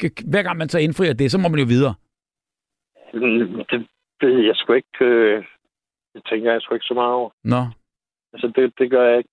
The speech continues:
Speaker 2: Det, jeg synes, der var rigelige mål at sætte i folkeskolen, og det kunne jeg ikke lide dengang. Det,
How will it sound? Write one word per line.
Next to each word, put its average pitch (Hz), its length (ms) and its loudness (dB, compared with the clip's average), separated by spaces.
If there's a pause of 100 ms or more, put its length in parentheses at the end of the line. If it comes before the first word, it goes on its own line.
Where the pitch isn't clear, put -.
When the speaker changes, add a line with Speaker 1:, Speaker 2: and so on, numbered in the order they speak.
Speaker 2:
Det, 120 380 -2 (680)
jeg 120 80 0
synes, 120 160 -4
der - 80 -2
var 117 160 2
rigelige 127 300 0 (160)
mål 120 320 0
at 104 100 -2
sætte 120 160 0
i - 60 -14
folkeskolen, 123 640 0
og 113 60 0
det 127 120 2
kunne 110 100 0
jeg 113 60 4
ikke 120 120 -2
lide 117 140 2
dengang. 117 240 0 (100)
Det, 117 380 2